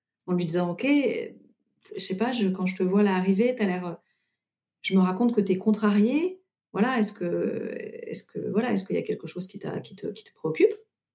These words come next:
S'il reste mutique ou s'il dit, « Non, non, ça va. »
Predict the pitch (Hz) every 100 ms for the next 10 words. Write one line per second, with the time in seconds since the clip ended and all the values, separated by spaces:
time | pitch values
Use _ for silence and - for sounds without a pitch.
0 | _ _ _ _ _ _ _ - - 247
1 | 226 240 233 - _ _ _ 214 233 226
2 | 247 220 208 196 185 196 240 214 185 196
3 | 370 -